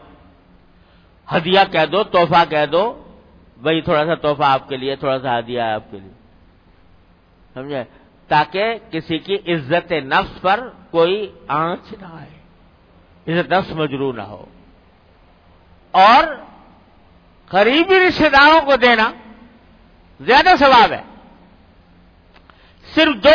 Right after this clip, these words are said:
رشتہ داریاں ایسی ہیں جن میں زکوٰۃ نہیں دی جا سکتی، شوہر بیوی کو نہیں دے سکتا،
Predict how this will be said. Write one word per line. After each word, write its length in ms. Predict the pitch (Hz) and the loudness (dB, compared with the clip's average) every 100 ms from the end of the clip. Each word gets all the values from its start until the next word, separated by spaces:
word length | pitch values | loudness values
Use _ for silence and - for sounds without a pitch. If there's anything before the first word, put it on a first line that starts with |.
| 320 | 4
رشتہ 180 | 254 269 | 2 2
داریاں 340 | 269 285 294 247 | 2 4 2 2
ایسی 300 | 254 254 285 | 0 0 0
ہیں 60 | |
جن 180 | 262 254 | 0 0
میں 100 | 254 | 2
زکوٰۃ 360 | 233 233 233 208 | 2 2 2 2
نہیں 100 | 214 | -2
دی 120 | 185 180 | -4 0
جا 140 | 160 | 0
سکتی، 300 | 139 131 - - _ _ _ _ _ - _ _ _ _ _ _ _ _ - | -2 -8 -16 -20 _ _ _ _ _ -20 _ _ _ _ _ _ _ _ -8
شوہر 340 | - 214 262 247 | 2 6 6 4
بیوی 300 | 240 269 311 | 0 -2 0
کو 140 | 302 | 2
نہیں 140 | 294 294 | 2 2
دے 140 | 277 | 0
سکتا، 300 | 262 262 269 | 0 -2 2